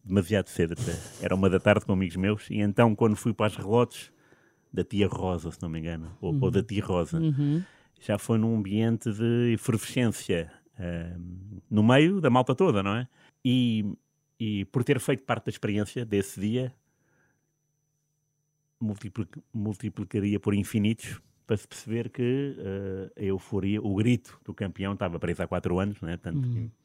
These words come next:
Speaker 1: nem sequer imagino o que é que seria estar nessa relote,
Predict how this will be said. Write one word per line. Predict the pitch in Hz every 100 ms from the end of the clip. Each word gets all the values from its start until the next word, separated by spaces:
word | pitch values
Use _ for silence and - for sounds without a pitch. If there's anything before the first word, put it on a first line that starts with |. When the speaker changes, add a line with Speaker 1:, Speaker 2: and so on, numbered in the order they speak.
| _ _ _
Speaker 1:
nem | 101 92
sequer | - 107
imagino | 98 101 87 110 107
o |
que | 101
é | 107
que | -
seria | 107 107
estar | 107 - 107 107 107 - _ _ _ _ _
nessa | 101 101 107
relote, | - 92 107 117 -